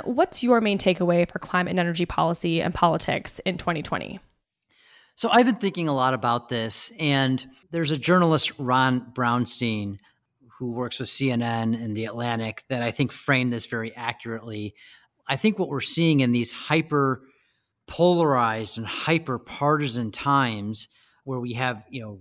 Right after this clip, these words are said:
Speaker 2: red states are getting redder, blue states are getting bluer,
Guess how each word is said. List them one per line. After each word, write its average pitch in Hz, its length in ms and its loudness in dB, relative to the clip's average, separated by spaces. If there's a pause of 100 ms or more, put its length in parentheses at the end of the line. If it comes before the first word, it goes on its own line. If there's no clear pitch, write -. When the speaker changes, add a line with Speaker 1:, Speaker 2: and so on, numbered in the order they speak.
Speaker 2:
red 131 520 0 (120)
states - 420 -4
are 123 60 -8
getting 117 340 -6
redder, 120 520 -2 (100)
blue 127 240 -6
states 123 400 -4
are 120 80 -6
getting 117 300 -4
bluer, 127 580 0